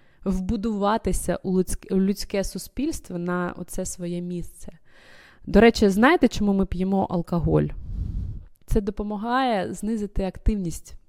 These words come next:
цієї кори, цього внутрішнього батька, цього контролера, відключити трохи контроль, дозволити собі побути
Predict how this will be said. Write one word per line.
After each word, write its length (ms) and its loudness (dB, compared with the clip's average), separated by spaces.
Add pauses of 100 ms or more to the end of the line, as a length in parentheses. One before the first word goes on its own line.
цієї 680 -2 (180)
кори, 380 -4 (760)
цього 260 0
внутрішнього 720 0
батька, 520 -2
цього 280 -8
контролера, 840 0
відключити 680 -4
трохи 360 2
контроль, 520 2
дозволити 520 4
собі 300 2
побути 560 4